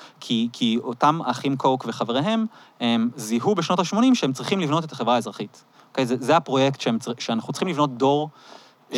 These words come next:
Speaker 1: אה,
Speaker 2: עיתונאים, אה, פרופסורים, אה, משפטנים,
Speaker 1: כן.
Speaker 2: כאילו, אליטה
Speaker 1: כי
Speaker 2: אינטלקטואלית ימנית שתהיה משקל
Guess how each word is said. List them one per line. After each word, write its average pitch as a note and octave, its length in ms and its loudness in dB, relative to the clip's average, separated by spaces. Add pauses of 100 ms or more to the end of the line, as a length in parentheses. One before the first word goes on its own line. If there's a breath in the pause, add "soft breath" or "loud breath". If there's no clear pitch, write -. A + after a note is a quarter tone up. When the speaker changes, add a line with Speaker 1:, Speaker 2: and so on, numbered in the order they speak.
(160)
Speaker 1:
אה, C3 100 6
Speaker 2:
עיתונאים, C3 1000 6
אה, A2+ 220 6
פרופסורים, A#2 1200 4
אה, G#2 140 4
משפטנים, A#2 960 4
Speaker 1:
כן. - 80 -14
Speaker 2:
כאילו, A#2 360 4 (120)
אליטה B2+ 240 2
Speaker 1:
כי D3+ 60 6
Speaker 2:
אינטלקטואלית A#2+ 600 4
ימנית A2 360 4
שתהיה G#2+ 380 6
משקל G#2+ 240 0